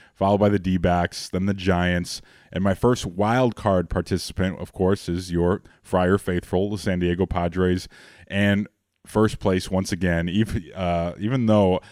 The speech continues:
I'm, I am just a, a waffling biatch going back and forth. I think I said last night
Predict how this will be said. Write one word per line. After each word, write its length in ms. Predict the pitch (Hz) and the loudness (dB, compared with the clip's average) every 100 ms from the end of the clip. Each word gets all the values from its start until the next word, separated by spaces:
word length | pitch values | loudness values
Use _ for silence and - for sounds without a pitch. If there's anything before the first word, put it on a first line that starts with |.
| - | -14
I'm, 300 | - 139 170 117 | -2 2 2 2
I 220 | 147 185 | 2 2
am 260 | 156 120 | 2 0
just 300 | 98 101 - | 2 0 2
a, 140 | 95 90 | 0 2
a 120 | 85 | 0
waffling 720 | 80 95 98 104 92 87 80 | 0 2 2 0 -4 -4 -6
biatch 600 | 92 95 78 76 - 92 | -4 -2 -2 -4 -6 -4
going 220 | 90 95 | 0 0
back 260 | 92 95 - | 0 -2 -2
and 140 | 85 | -6
forth. 320 | - 92 85 | -2 0 2
I 60 | 90 | 0
think 180 | 113 135 | -2 0
I 120 | 117 | -2
said 300 | - 107 98 | 0 -2 -2
last 300 | 98 95 - | -2 -2 -2
night 240 | 95 95 | -2 -2